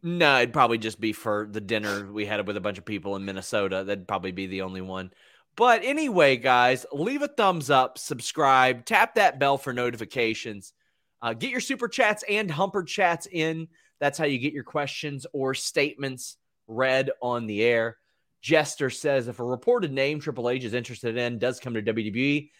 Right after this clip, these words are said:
hope I get my dream match against the Usos at Mania. Hint, brothers versus brothers." Well,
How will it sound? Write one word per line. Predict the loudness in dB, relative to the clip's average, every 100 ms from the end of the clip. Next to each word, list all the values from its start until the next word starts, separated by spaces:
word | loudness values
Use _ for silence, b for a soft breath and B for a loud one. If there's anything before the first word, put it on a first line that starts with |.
| b b
hope | 4 6
I | 6
get | 4 2
my | 2 2
dream | 2 0
match | 2 2 0
against | -4 -8 -6
the | -4
Usos | -2 2 0 0
at |
Mania. | 2 2 4 2 0 -2 b b
Hint, | -2 0 0 -4
brothers | 0 2 2 0 -2
versus | -4 -4 -6 -10 -12 _
brothers." | -4 -2 -6 0
Well, | 2 2 -2